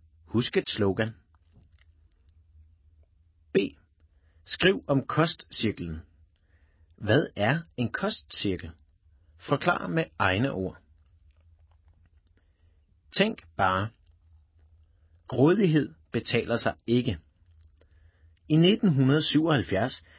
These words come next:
blev en mand kørt ned af en bil i New York, men heldigvis var han uskadt. En tilskuer fortalte ham, at det ville være en god idé at lade, som om han var kommet til skade,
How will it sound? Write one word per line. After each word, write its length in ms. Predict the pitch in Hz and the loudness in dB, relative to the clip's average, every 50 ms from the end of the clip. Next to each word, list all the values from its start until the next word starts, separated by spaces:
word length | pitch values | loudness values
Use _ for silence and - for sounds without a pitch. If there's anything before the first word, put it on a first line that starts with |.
| - - _ - | -20 -20 _ -2
blev 160 | - 165 170 | 2 2 4
en 120 | 165 156 | 4 4
mand 220 | 156 175 208 190 156 | 4 2 2 0 -2
kørt 200 | - 170 170 165 | -2 -2 0 2
ned 200 | 131 139 165 - - | 2 2 2 0 -2
af 80 | 139 | -2
en 120 | 120 117 107 | -2 -2 -2
bil 320 | - - 156 156 123 - - | -2 -2 -2 -2 -2 -4 -2
i 60 | 127 | 0
New 200 | 120 110 101 95 | 2 2 2 2
York, 460 | 85 82 95 95 113 139 139 - - - _ _ _ | 0 2 2 2 2 0 -2 -6 -14 -20 _ _ _
men 140 | - 135 131 | 0 0 2
heldigvis 800 | 117 107 143 160 196 196 160 123 90 90 80 - - - - - - | 2 4 2 2 2 2 0 0 0 -2 -6 -8 -10 -12 -12 -6 -2
var 120 | 101 101 | 0 0
han 140 | 98 101 101 - | 0 0 -2 -2
uskadt. 520 | 123 113 - - - - 78 - - - _ _ _ _ _ _ _ _ _ _ _ _ _ _ _ _ _ _ - - - - - | -2 -2 -2 -2 -4 -6 -12 -12 -16 -20 _ _ _ _ _ _ _ _ _ _ _ _ _ _ _ _ _ _ -20 -20 -20 -8 -4
En 160 | - 113 104 | -2 0 0
tilskuer 520 | - - - 110 131 143 - - 131 127 104 | 0 2 2 2 2 2 2 2 2 2 2
fortalte 460 | 98 98 - - 131 151 170 156 147 | 0 0 0 2 2 2 2 2 2
ham, 180 | 127 117 113 107 - - - - - - | 2 2 0 -2 -6 -14 -20 -20 -8 -4
at 160 | - 156 151 | -2 -2 0
det 80 | - 170 | 2 2
ville 200 | 165 165 160 151 | 2 2 2 4
være 220 | 160 160 160 160 | 4 2 2 0
en 80 | 185 165 | -2 -4
god 300 | - - 196 226 214 190 | -2 -2 -2 0 0 0
idé 300 | - 151 156 160 - - - | 2 2 0 0 -2 -4 -4
at 120 | 147 151 | -2 0
lade, 220 | 135 117 117 135 151 | 2 4 4 4 4
som 160 | 156 151 135 | 2 2 2
om 140 | 131 135 139 | 0 0 0
han 180 | 135 131 123 | -2 0 0
var 60 | 113 | -2
kommet 320 | 110 - - 110 92 85 - | -2 -2 -4 -4 -4 -4 -6
til 120 | - - | -8 -8
skade, 480 | - - - 110 123 147 165 175 170 | -6 -2 0 2 2 2 2 0 -2